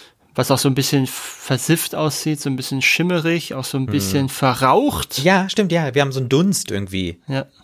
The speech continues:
Speaker 2: Das, muss ich sagen, finde ich richtig, das ist schon ganz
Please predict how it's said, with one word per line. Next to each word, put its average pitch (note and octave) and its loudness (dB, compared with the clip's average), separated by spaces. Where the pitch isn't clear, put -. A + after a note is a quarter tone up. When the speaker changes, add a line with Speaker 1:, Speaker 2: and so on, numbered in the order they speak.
Speaker 2:
Das, - -2
muss G3+ 4
ich G3+ 4
sagen, F#3+ 4
finde F3+ 2
ich D#3 -6
richtig, E3+ -2
das E3+ 0
ist - -2
schon A#3+ 0
ganz G3+ 0